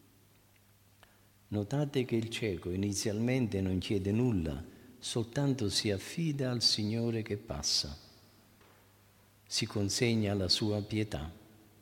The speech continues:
Vengono in mente le parole di Elisabetta, la Madonna: "Beato te, perché hai creduto."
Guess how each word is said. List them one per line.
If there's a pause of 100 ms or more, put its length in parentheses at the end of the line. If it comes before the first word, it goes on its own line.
(200)
Vengono
in
mente
le
parole
di
Elisabetta,
la
Madonna:
"Beato
te, (640)
perché
hai
creduto."